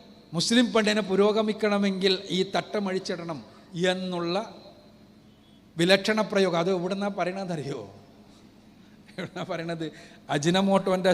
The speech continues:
ശാസ്ത്രീയ നാമം പ്രഖ്യാപിക്കുക വഴി കേരള, ഇന്ത്യ, കേരളത്തിൽ മൊത്തത്തിൽ ഒരു, ഒരു, ഒരു, എന്താ പറയുക, ഏഹ്, ഒരു, ഒരു, ഒരു കോ-, കോമാളിയായി തീർന്ന ഒരു മഹാദൈവം ഭരിക്കുന്ന ഒരു യുക്തിവാദി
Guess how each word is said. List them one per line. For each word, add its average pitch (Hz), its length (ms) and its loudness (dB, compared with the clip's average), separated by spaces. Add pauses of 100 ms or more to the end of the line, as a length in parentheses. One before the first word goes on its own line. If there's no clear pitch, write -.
ശാസ്ത്രീയ 165 460 0
നാമം 170 380 0 (760)
പ്രഖ്യാപിക്കുക 190 720 2 (120)
വഴി 175 200 4 (520)
കേരള, 175 300 6 (200)
ഇന്ത്യ, 180 280 4 (180)
കേരളത്തിൽ 185 480 4 (120)
മൊത്തത്തിൽ 190 480 0 (680)
ഒരു, 180 160 6 (260)
ഒരു, 170 180 6 (420)
ഒരു, 170 160 4 (380)
എന്താ 160 200 0
പറയുക, 165 220 4 (540)
ഏഹ്, 160 140 -2 (100)
ഒരു, 170 140 4 (140)
ഒരു, 170 140 4 (400)
ഒരു 156 80 -2 (200)
കോ-, 160 260 2
കോമാളിയായി 175 640 4 (120)
തീർന്ന 170 280 2 (380)
ഒരു 160 180 -2
മഹാദൈവം 180 920 0 (100)
ഭരിക്കുന്ന 175 440 0 (460)
ഒരു 160 160 0
യുക്തിവാദി 170 460 4